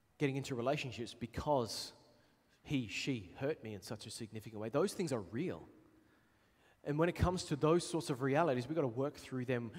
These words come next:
with people that we know, love, trust, and are qualified to help us. But for many things, the because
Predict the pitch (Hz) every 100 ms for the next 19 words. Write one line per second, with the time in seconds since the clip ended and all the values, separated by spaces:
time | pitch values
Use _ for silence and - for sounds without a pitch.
0 | 160 127 - 123 123 110 110 117 120 117
1 | 110 113 110 - - - 120 101 - 104
2 | - 131 110 - 113 104 - 98 135 135
3 | - - - - - - 180 - 151 165
4 | - - - - - - - - 165 160
5 | 165 175 156 - 101 85 - - - _
6 | _ _ - _ _ _ _ _ _ _
7 | _ _ _ _ _ _ _ _ _ _
8 | _ _ - 123 - - 160 120 92 -
9 | -